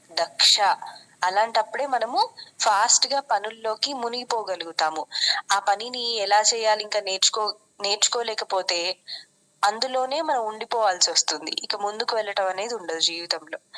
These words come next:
అలా దక్ష, దక్షత్వం అనేది కలిగి ఉన్నవాడు.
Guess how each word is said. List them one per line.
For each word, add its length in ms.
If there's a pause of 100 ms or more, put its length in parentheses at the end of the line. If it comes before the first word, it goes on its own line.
(460)
అలా 240 (100)
దక్ష, 440 (300)
దక్షత్వం 600
అనేది 440 (680)
కలిగి 340
ఉన్నవాడు. 720